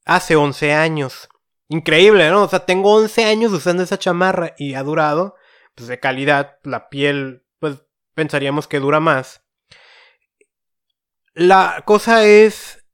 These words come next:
que, que me he cuestionado, ¿no? si debería seguirla usando precisamente por esa imagen que doy al exterior. Pero aquí es donde entra esa parte de la congruencia. Ok,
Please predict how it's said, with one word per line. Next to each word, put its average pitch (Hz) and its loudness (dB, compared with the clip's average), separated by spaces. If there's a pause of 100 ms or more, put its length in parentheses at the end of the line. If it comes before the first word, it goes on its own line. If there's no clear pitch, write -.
(340)
que, 151 -6
que 165 0
me 156 2
he - -4
cuestionado, 165 0
¿no? 170 -2
si 165 -8
debería 139 0
seguirla 151 -4
usando 151 -4
precisamente 147 -4
por 135 -6 (260)
esa 156 -2
imagen 156 -2
que 143 -6
doy 131 -4
al 135 -4
exterior. 123 -12 (540)
Pero 180 4
aquí 170 -2
es 180 0
donde 196 0
entra 196 -6
esa - -10
parte - -4
de 170 0
la 156 0
congruencia. 151 -4
Ok, 143 -8